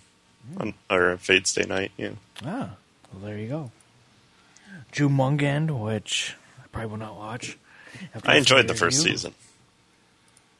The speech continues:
Speaker 1: Uh, Nodame Cantabile, which I watched the first few episodes, and it was pretty good. Um, they've got, it's got a horrible Animax dub, but it's better than nothing.
Speaker 2: <laughs>
Speaker 1: Uh, Sakura Wars.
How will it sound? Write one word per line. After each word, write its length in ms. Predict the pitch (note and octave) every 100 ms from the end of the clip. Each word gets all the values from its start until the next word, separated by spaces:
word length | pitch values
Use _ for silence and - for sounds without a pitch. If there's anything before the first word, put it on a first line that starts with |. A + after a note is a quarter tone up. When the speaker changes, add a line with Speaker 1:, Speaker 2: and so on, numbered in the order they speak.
| _ A2+
Speaker 1:
Uh, 440 | B2 A#2 A#2 A2 G#2+
Nodame 500 | B2+ B2+ C#3 C#3+ C#3
Cantabile, 640 | C#3+ C#3 B2+ B2 C3 D#3 D#3+ _ _ _ _ _ _ _ _ _ - - - - _
which 280 | A2+ G#2+ -
I 80 | A2
watched 280 | A#2 A#2
the 40 | G#2+
first 220 | B2+ A#2
few 100 | A#2
episodes, 480 | A2+ - A2+ C3+ C#3+
and 80 | C3+
it 20 |
was 120 | C#3+
pretty 160 | E3+ F3
good. 300 | F#3+ D3 G#2 A2 D3
Um, 380 | A#2+ A#2+ A#2 A2 - - - - D3 C#3
they've 120 | - A#2+
got, 120 | B2
it's 100 | -
got 140 | C3+
a 20 | C3
horrible 320 | B2+ D3+ D3+
Animax 560 | D3+ D#3+ C3 A#2 -
dub, 300 | - A#2 C3
but 160 | A#2 G2+
it's 100 | -
better 220 | A#2 C3
than 80 | C#3+
nothing. 400 | E3 D#3 B2 B2+ _ _ _ _ _ _
Speaker 2:
<laughs> 80 | - C#3 B2 A#2+ _ _ _ _ _ _ _ _ _ _
Speaker 1:
Uh, 500 | A2+ A#2+ A#2+ A#2 A#2 G#2+ _ _ _ _ _ _ _
Sakura 480 | - D3 D3 D3+ C#3+
Wars. 640 | C#3+ D3+ E3 F3 E3 -